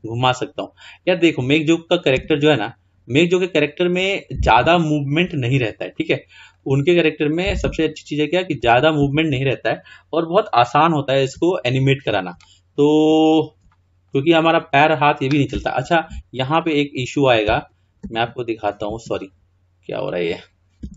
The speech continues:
ये देखो, ये आपको एक इशू दिख रहा है यहाँ पे,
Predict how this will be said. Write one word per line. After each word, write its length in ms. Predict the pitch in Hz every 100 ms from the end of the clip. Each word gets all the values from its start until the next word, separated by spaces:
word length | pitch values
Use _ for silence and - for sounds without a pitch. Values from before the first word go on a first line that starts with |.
| - - _ _ _ _ _ _ _
ये 160 | 127 135
देखो, 460 | 107 95 101 92 _ _ _ 156
ये 300 | 185 175 - 107
आपको 340 | 127 - 170
एक 120 | 170 170
इशू 320 | 139 135 165
दिख 160 | 135 117
रहा 120 | 110
है 60 |
यहाँ 200 | 101 95 -
पे, 200 | 165